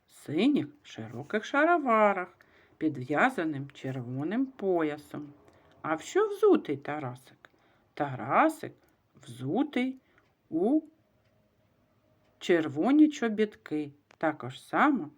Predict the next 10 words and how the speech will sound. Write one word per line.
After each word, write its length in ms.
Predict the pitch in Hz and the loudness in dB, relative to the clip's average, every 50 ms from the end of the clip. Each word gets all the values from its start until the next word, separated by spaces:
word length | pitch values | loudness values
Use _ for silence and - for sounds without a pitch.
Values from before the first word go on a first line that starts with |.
| _ _ _ _ | _ _ _ _
як 360 | 135 139 123 117 131 - - | -12 -10 -10 -10 -12 -6 0
і 40 | 170 | 2
Оленка. 760 | 190 247 311 330 294 220 196 185 175 170 170 160 - - 165 160 - _ _ _ _ _ _ _ _ _ _ _ _ - _ _ _ | 4 4 6 6 6 4 4 2 0 -2 -6 -8 -8 -12 -12 -12 -14 _ _ _ _ _ _ _ _ _ _ _ _ -20 _ _ _
Що 360 | - - - - - 381 403 | -18 -14 -4 2 4 6 8
вам 200 | 339 247 220 202 | 8 6 4 4
найбільше 580 | 190 196 190 185 185 175 160 156 160 - - 151 | 2 0 0 0 0 0 -2 0 0 -2 -6 -6
подобається 800 | 151 - 156 151 156 151 143 139 139 135 139 139 135 - - 135 | -4 -4 -4 -2 0 -2 -2 -2 -4 -4 -4 -4 -6 -8 -10 -8
в 40 | 147 | -8
вбранню 440 | 143 135 147 151 147 147 143 135 135 | -8 -4 -4 -4 -4 -2 -4 -6 -6
Тарасика? 760 | 135 143 147 143 127 127 131 - - - _ - - 139 | -6 -6 -6 -4 -6 -8 -10 -14 -20 -20 _ -18 -18 -18